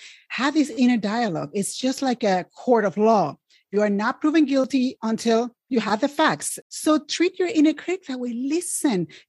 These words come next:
be curious. Don't come in a, s-, in a, in a way that, "Oh, this inner critic is driving me crazy." No, because this inner critic is your ally, wants to protect you.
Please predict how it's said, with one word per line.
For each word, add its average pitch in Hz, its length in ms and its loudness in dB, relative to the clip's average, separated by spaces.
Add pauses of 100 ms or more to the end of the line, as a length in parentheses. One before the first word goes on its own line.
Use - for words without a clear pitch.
be 285 240 2
curious. 294 680 0
Don't 330 320 2
come 330 260 0
in 262 80 4
a, 240 40 -2
s-, - 200 -12
in 240 140 -2
a, 214 80 -6 (280)
in 247 120 2
a 233 40 2
way 247 120 4
that, - 240 -4
"Oh, 311 400 2
this 185 160 -4
inner 190 120 -4
critic 196 280 -4
is - 80 -8
driving 185 240 -2
me 185 80 -4
crazy." 254 360 -2
No, 240 600 4
because 220 400 -8 (260)
this 285 240 0
inner 254 240 2
critic 247 380 0
is - 160 -6
your 226 240 -2
ally, 220 420 0
wants 190 360 -4
to 226 100 -10
protect - 520 -12
you. - 200 -14